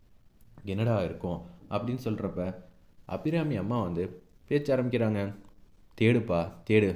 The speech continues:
நம்ம குடும்பத்தை வந்து ஒற்றுமையா ஆக்கணும்னு நீ போராடிக்கிட்டு இருக்க, அந்த முயற்சி கண்டிப்பா வந்து ஜெயிக்கும்பா, நீ தேடுப்பா." "கார்த்தி,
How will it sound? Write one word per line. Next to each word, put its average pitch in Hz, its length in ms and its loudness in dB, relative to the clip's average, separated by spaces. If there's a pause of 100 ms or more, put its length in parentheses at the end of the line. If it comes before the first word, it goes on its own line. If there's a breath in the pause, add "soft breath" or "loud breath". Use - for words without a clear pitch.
நம்ம 90 200 -6
குடும்பத்தை 127 420 0
வந்து 92 260 -2
ஒற்றுமையா 113 460 2
ஆக்கணும்னு 95 400 0
நீ 101 140 0
போராடிக்கிட்டு 101 540 2
இருக்க, 87 160 0 (380 loud breath)
அந்த 98 240 0
முயற்சி 113 440 0
கண்டிப்பா 113 540 -2
வந்து 95 260 0 (460)
ஜெயிக்கும்பா, 104 580 2 (260)
நீ 90 120 -2 (100)
தேடுப்பா." 113 420 2 (340)
"கார்த்தி, 107 400 -2